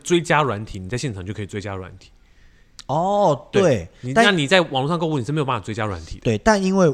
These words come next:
Speaker 2: 我很讨厌人家帮我追加软体。
Speaker 1: 那就刚好是你适合的。
Speaker 2: 我就喜欢一台裸机，然后你知道我最烦的是什么吗？你知道电脑只要是
Speaker 1: 哦，我跟你讲哦，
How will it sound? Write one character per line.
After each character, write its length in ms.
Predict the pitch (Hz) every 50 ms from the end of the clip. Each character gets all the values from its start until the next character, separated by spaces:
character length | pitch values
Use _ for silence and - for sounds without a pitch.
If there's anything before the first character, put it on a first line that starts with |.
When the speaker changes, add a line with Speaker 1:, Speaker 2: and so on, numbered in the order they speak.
| -
Speaker 2:
我 160 | 113 107 104
很 180 | 90 90 123 139
讨 220 | - - - 92
厌 80 | 98 104
人 100 | 98 92
家 80 | 95 95
帮 140 | 95 92
我 80 | 90 80
追 160 | - 82 80
加 160 | 78 82 76
软 200 | 76 71 67 67 69
体。 140 | - - -
Speaker 1:
那 80 | - 135
就 100 | 120 131
刚 140 | 123 - 123
好 80 | 131
是 100 | 107 98 120
你 120 | 107 90
适 240 | 71 73 - 120 107
合 80 | 78 80
的。 60 | 85
Speaker 2:
我 160 | - 131 127
就 180 | 123 - 196 190
喜 160 | 165 - 107
欢 140 | 101 110 123
一 40 | 123
台 120 | 113 104 101
裸 300 | 104 107 98 85 80 80
机， 280 | - - - 107 107
然 120 | 101 98 113
后 180 | 135 127 - -
你 80 | - 131
知 80 | 127 196
道 80 | 202
我 100 | 180 127
最 240 | 117 - - 139 143
烦 180 | - - 101 85
的 100 | 87 95
是 80 | 101
什 100 | 98 -
么 80 | 69 67
吗？ 120 | 67 69 - - - - - - -
你 100 | 135 135
知 60 | 180
道 180 | 208 214 180 - - - _ _ _
电 180 | - 240 220 160
脑 280 | 127 107 98 92 85 80 - _ _ -
只 100 | - -
要 80 | 170 175
是 100 | 185 202
Speaker 1:
哦， 40 | 156 -
我 140 | - 139 151
跟 100 | 156 180
你 60 | 190
讲 160 | 175 147 113 104
哦， 80 | 104